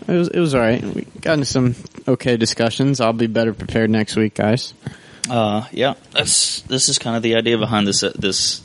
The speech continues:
Speaker 2: podcast, is just to generate a little discussion, have a little grown-up conversation
Speaker 1: Mm-hmm.
Speaker 2: on top of our fun, dumb shit that we do on the pregame.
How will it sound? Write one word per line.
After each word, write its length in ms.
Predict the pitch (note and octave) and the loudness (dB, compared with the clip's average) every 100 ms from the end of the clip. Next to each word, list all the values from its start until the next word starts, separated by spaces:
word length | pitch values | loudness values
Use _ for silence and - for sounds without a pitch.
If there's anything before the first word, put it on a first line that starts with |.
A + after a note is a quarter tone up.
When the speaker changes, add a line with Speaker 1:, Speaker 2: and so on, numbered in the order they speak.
| - | -8
Speaker 2:
podcast, 560 | A2 F2+ F2 F2 F2 - | -2 -2 0 -4 -2 -4
is 60 | |
just 180 | F#2+ - | -4 -4
to 80 | F2+ | -2
generate 340 | F#2 F2+ F2 | -2 0 0
a 40 | E2+ | 2
little 220 | F2+ F2 | 0 0
discussion, 500 | E2 - E2+ - F2 | -2 -2 -2 -4 -6
have 160 | G2 F#2 | -6 -2
a 40 | |
little 200 | F2+ F2 | 0 0
grown-up 320 | F2+ F2+ F#2 | 0 2 0
conversation 640 | G2 F2+ F2 E2 E2+ - E2 | -2 -4 -2 -2 -2 -2 -4
Speaker 1:
Mm-hmm. 540 | C3 B2 C3 C3 C3 | -4 -4 -2 0 0
Speaker 2:
on 80 | C3 | 0
top 240 | G2 F#2 | -2 -2
of 80 | F2+ | -2
our 300 | F2+ F2 F2+ - - - - _ | 0 -2 -4 -16 -20 -20 -20 _
fun, 320 | - F#2+ F#2+ F2 | -6 0 0 0
dumb 180 | F2+ F#2 | 0 0
shit 260 | - E2 - | 0 -2 -2
that 100 | - | -2
we 80 | F2 | -2
do 180 | F2 F2 | 0 0
on 60 | C2+ | -2
the 60 | |
pregame. 460 | - G2 E2+ E2+ | 0 0 2 0